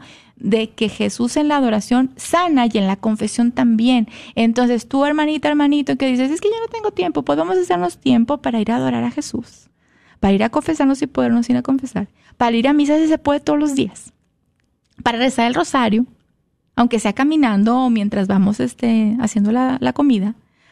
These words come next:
porque sin Él no se puede. ¿Y saben otra cosa? Sin la comunidad de acompañamiento tampoco, porque necesitamos camilleros como aquel enfermo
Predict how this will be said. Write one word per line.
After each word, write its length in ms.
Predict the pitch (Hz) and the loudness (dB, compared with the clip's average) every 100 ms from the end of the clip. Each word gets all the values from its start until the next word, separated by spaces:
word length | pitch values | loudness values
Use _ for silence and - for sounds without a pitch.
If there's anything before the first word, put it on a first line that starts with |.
| _ | _
porque 300 | - 233 247 | -4 -2 -2
sin 360 | 220 - 226 214 | -2 0 2 4
Él 340 | 208 277 453 _ _ _ _ _ _ _ 220 | 2 0 -4 _ _ _ _ _ _ _ -2
no 100 | 220 | -2
se 140 | 226 | -4
puede. 340 | - 185 170 - | -2 -2 -2 -2
¿Y 80 | 214 | 0
saben 260 | 226 247 | 2 2
otra 200 | 285 277 | 0 -4
cosa? 420 | 262 226 - 269 269 _ _ | -6 -6 -4 -6 -6 _ _
Sin 480 | - - 294 311 294 | -12 -2 0 2 2
la 180 | 269 262 - | 2 0 -2
comunidad 800 | 220 220 214 208 202 190 226 254 | 0 2 2 0 0 -2 0 0
de 80 | 302 | -2
acompañamiento 1200 | 302 233 214 202 190 175 196 208 214 226 233 240 | -2 -2 0 0 2 2 2 2 2 0 0 -2
tampoco, 1300 | - 214 214 220 220 220 226 - 208 202 196 - 196 | -2 0 0 0 2 2 0 -2 0 2 0 -4 -2
porque 320 | 208 202 226 | -2 -4 0
necesitamos 880 | 214 208 208 208 202 220 214 226 277 | 0 2 0 -2 -2 0 2 2 0
camilleros 640 | - 311 262 202 208 233 254 | 0 2 2 2 0 -2 -2
como 200 | 233 208 | -2 -2
aquel 300 | 208 226 240 | -2 -2 0
enfermo 640 | 262 269 262 254 254 339 | 0 0 0 2 2 2